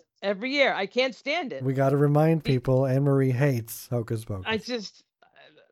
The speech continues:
Speaker 1: I, overacting and just, like, stop.
Speaker 2: <laughs>
Speaker 1: It's not funny. It's like, ugh, cut it out. I don't
Speaker 2: Well,
Speaker 1: love Bette Midler that much. I'm sorry. I, ugh.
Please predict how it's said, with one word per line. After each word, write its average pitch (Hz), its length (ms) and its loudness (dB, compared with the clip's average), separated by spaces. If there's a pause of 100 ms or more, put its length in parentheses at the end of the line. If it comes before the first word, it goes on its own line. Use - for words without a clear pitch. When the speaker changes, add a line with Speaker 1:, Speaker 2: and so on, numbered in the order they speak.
(120)
Speaker 1:
I, 208 200 2 (120)
overacting 233 760 2
and 196 140 -8
just, 190 160 -12
like, 139 100 -20
stop. 196 600 -4 (680)
Speaker 2:
<laughs> 139 80 0 (1200)
Speaker 1:
It's 220 60 -8
not 262 100 -6
funny. 214 380 -8 (100)
It's 165 140 -18
like, 190 160 -10
ugh, 202 240 -10 (580)
cut 220 120 4
it 233 40 2
out. 175 380 2 (680)
I 208 80 6
don't 254 100 4
Speaker 2:
Well, 262 120 2
Speaker 1:
love 175 60 -12
Bette 226 220 2
Midler 220 300 0
that 196 180 0
much. 202 380 -4
I'm 185 80 -14
sorry. 202 420 2
I, 147 80 -8
ugh. 214 400 2